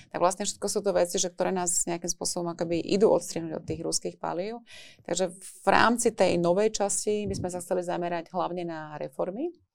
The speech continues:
A chceli by sme sa zamerať napríklad na veci, ktoré sa už aj počas vlastne, a, tejto energetickej krízy ukázali ako kľúčové. Nejaký spôsob, e, centralizácie manažmentu verejných budov. Čo keby sme mali,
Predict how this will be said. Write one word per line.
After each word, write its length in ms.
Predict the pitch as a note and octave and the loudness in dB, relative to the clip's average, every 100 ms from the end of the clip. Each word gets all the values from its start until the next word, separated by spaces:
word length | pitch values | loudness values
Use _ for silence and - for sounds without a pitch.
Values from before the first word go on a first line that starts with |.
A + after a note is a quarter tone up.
| - - - | -20 -20 -20
A 80 | - | -20
chceli 240 | - G3 G3+ | 0 2 2
by 80 | |
sme 80 | G#3 | 0
sa 160 | G3+ F3 | -4 0
zamerať 400 | F#3 G3 F#3+ F3+ | 0 0 -2 -2
napríklad 400 | F3+ F#3 F3+ F#3 | -4 -4 -4 -4
na 80 | E3+ | -2
veci, 240 | F3 - | -4 -6
ktoré 240 | - F3 | -4 -2
sa 160 | F3 E3+ | 0 -2
už 160 | E3+ E3+ | -2 -4
aj 20 | |
počas 400 | F3+ F#3 F3 - | -6 -4 -2 -2
vlastne, 720 | F3+ F3 E3+ F3 E3+ E3 E3+ F#3 - | -2 -4 -4 -6 -6 -8 -10 -12 -10
a, 400 | E3+ E3 E3 E3 - | -8 -8 -8 -10 -6
tejto 240 | F#3 F3+ - | -6 -2 -2
energetickej 560 | F#3 G3 F#3+ F#3 - F3 | -2 -4 -6 -8 -6 -8
krízy 320 | - F3+ F3+ | -4 -4 -2
ukázali 400 | E3 F3+ F3 E3+ | -2 -2 -2 -2
ako 240 | E3 E3+ | -2 -6
kľúčové. 640 | F3 E3 E3+ F#3+ G#3+ A3 A#3 _ - - - - | -8 -8 -8 -8 -6 -6 -8 _ -16 -16 -10 -2
Nejaký 240 | G3 G#3+ | -2 -2
spôsob, 640 | - G3 F#3+ - F#3+ F3+ - | -2 0 0 4 2 2 -2
e, 240 | F3 E3+ - | -2 0 -2
centralizácie 800 | - G3 G#3+ F#3+ F#3+ F3+ F3+ F#3 | -2 -2 0 0 2 0 0 0
manažmentu 560 | F3 E3+ F3 E3+ E3+ E3+ | -2 -2 -4 -4 -4 -4
verejných 320 | E3 E3+ E3+ | -4 -6 -8
budov. 320 | F3 E3 A3+ D4 _ _ _ _ _ _ | -6 -6 -6 -8 _ _ _ _ _ _
Čo 80 | - | -2
keby 160 | G#3+ G#3+ | 4 4
sme 180 | G#3+ | 4
mali, 280 | F#3+ E3+ G3+ | 0 0 0